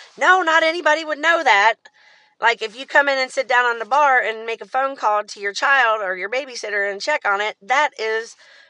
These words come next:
reading someone by their body language and what you see and observe. But it took a deeper thought for that to unfold, 'cause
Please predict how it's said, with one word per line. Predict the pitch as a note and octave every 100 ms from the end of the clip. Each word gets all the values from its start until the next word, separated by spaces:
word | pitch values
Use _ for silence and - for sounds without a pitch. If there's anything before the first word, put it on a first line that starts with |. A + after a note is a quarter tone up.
| - - _ _
reading | G3+ C4+ C#4+ B3+ A#3+
someone | A3+ A3 G#3+ G#3 A3
by | G3+ G#3
their | G#3+
body | G3+ F#3+ G#3 G3+
language | G3 G3 G#3
and | G#3 G3
what | F#3+ F#3+
you | G#3
see | - G3+ G#3
and | G3
observe. | F#3 G3+ C4+ F3 D3+ _ - _ -
But | G#3+ G3
it | A#3 -
took | - C4+ A#3
a | A3
deeper | F#3+ B3 G3+ G3+
thought | G3+ C4 C4 F#3+ - _ _
for | - G3+
that | G#3+ - -
to | F#3+ F#3+ G3+
unfold, | G3 - D4+ C4 D#3+ - _
'cause | - F#3+ F#3